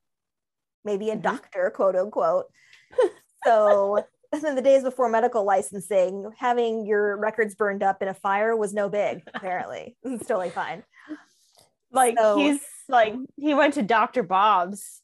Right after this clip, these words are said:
Speaker 2: school. Or no, Doctor Nick,
Speaker 1: Doctor
Speaker 2: sorry.
Speaker 1: Nick, yes. He's
Speaker 2: He went to
Speaker 1: Doctor
Speaker 2: Doctor Nick's school.
Speaker 1: Doctor Nick's medical school.
Speaker 2: Mm-hmm.
Speaker 1: I love it. <laughs> So let's take
Speaker 2: And
Speaker 1: a
Speaker 2: you
Speaker 1: break.
Speaker 2: know that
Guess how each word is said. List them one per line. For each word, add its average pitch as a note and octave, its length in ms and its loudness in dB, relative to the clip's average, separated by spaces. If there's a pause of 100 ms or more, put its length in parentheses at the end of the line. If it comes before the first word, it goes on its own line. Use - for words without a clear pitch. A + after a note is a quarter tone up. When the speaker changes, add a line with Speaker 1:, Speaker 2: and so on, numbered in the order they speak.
Speaker 2:
school. F3 600 -8 (720)
Or G#3+ 100 2
no, B3+ 220 4
Doctor C#4 340 2
Nick, A#3+ 300 -2
Speaker 1:
Doctor C#4 140 0
Speaker 2:
sorry. B3 260 0
Speaker 1:
Nick, A3 300 -4
yes. A3 300 0 (100)
He's D#4 200 -6
Speaker 2:
He C4+ 60 -8
went C#4+ 200 2
to B3+ 40 -10
Speaker 1:
Doctor D4+ 80 -4
Speaker 2:
Doctor C4+ 380 -4
Nick's A#3 300 -10 (140)
school. F3 240 -10
Speaker 1:
Doctor A#3+ 280 -2
Nick's A#3+ 360 -6
medical G#3+ 460 -2
school. G3 360 -10
Speaker 2:
Mm-hmm. E3+ 40 -10
Speaker 1:
I E3+ 40 -12
love F3 180 -10
it. - 200 -8 (200)
<laughs> A#4+ 100 -6 (1500)
So B3+ 500 2
let's D4+ 220 -4
take D#4+ 100 0
Speaker 2:
And D4+ 100 4
Speaker 1:
a D#4+ 40 0
Speaker 2:
you D#4+ 60 0
Speaker 1:
break. D4+ 100 6
Speaker 2:
know D#4 320 6
that A#3+ 340 2